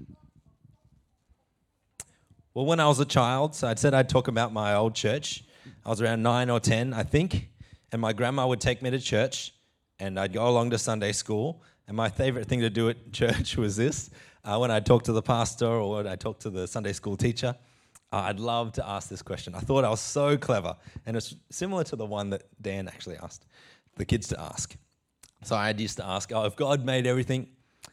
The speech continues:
well, who made God?" And I'd love to see their reaction. They'd often just laugh or, uh, or not, just stumble or something like that. And, uh, I thought I was so clever 'cause no pastor or Sunday school teacher could give me an answer that, uh, that satisfied me.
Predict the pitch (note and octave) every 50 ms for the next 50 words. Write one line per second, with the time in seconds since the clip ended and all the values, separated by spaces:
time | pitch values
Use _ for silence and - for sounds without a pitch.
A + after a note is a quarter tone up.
0 | _ _ _ - A2 B2 B2+ B2+ A#2 G#2+ D3 C#3+ C#3 C3+ A#2+ A#2+ B2 A2 G2+ A#2
1 | G2+ F2 D#2+ D#2 - - - - - _ _ _ _ _ _ - - F#2 G2 F#2
2 | F#2 A2 A2 A2+ G#2+ A2+ A2 - - A#2 G#2+ G2 F#2+ G2 F#2+ G2 G2 E2 F2+ -
3 | - - - E2 D#2+ E2+ E2+ E2+ F2 F2+ - - F#2+ F2 E2+ F2 F#2 - - -
4 | - - - - - A2 G2+ G#2 G2 F#2+ F2+ F#2 F#2+ G2 F#2 - - F#2 F2 E2
5 | D#2 D#2 D2+ - _ - - _ _ _ - - E2+ E2 D#2+ D#2+ D#2 D#2+ E2+ F#2
6 | F#2+ E2 - - A2 G2 F#2 G2+ - - - G2+ G#2+ G#2 G2+ G2 G2+ G2 F#2 F2
7 | - G#2 F#2+ F#2+ F2 E2+ E2+ E2+ F2 F2 - _ _ _ _ _ _ _ _ _
8 | _ - - _ - G#2+ G#2+ G#2+ G#2 G#2+ A2+ - F#3 - D3 C3 A#2 A2 - -
9 | C3+ C3 A#2+ A#2+ A#2+ G#2+ G2 G#2 G#2 - - G#2 F#2+ G2 A#2 B2 B2 A#2+ G#2+ A#2
10 | G#2+ G#2+ G#2 - - A2 G2+ F#2+ F2+ - - A2+ G2+ G2+ G2 - - F#2+ G2 -
11 | - G#2+ F2+ - G#2 E2+ G2+ G#2+ F#2+ F#2+ A#2 B2 A2 A#2 A#2 G#2+ A2+ A2 - A2
12 | G#2+ G#2 G#2+ - - G#2+ G2+ - - - _ _ _ _ _ - G#2+ G#2 - -
13 | F#2+ F2+ F2+ F2+ - - G#2+ A2+ - - C3+ B2 C#3 - - - - F2 D#2 D2+
14 | - - E2 -